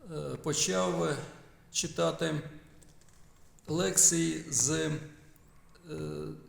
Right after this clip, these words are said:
історії давньої Греції, Греції, е, Сергій Семенович Волкобой. Е, у другому семестрі він читав, е,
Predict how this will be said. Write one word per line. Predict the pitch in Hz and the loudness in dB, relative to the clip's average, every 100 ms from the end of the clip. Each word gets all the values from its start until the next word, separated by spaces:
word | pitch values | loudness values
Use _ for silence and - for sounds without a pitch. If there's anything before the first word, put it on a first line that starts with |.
| - | -12
історії | 175 - 170 160 | -2 2 2 2
давньої | 156 160 160 160 | 2 0 2 0
Греції, | 156 196 185 180 175 - | 2 4 6 4 2 -2
Греції, | 151 190 185 185 180 165 - - - - - - - - - - - 165 | -2 2 4 4 0 -4 -10 -18 -20 -20 -20 -20 -20 -20 -20 -20 -16 -8
е, | 156 151 147 147 - - | -6 -4 -6 -8 -12 -2
Сергій | - - - - 170 147 180 190 | 2 4 6 4 4 2 0 4
Семенович | - 160 156 165 165 160 156 | 4 4 2 0 0 0 -2
Волкобой. | 160 156 139 - - - - - - - - - - - - - - - - - - - - - - - - - - - - - - - - | -2 -4 -6 -8 -10 -18 -20 -20 -20 -20 -20 -20 -20 -20 -20 -20 -20 -20 -20 -20 -20 -20 -20 -20 -20 -20 -20 -20 -20 -20 -20 -20 -20 -20 -16
Е, | 170 156 156 156 151 | -10 -6 -6 -8 -6
у | 175 | -2
другому | 175 226 208 190 | 0 4 4 6
семестрі | 175 180 185 170 165 | 4 4 2 2 2
він | 156 180 165 | -2 -2 0
читав, | 170 - 170 170 160 165 | -2 0 2 2 2 0
е, | 160 | 0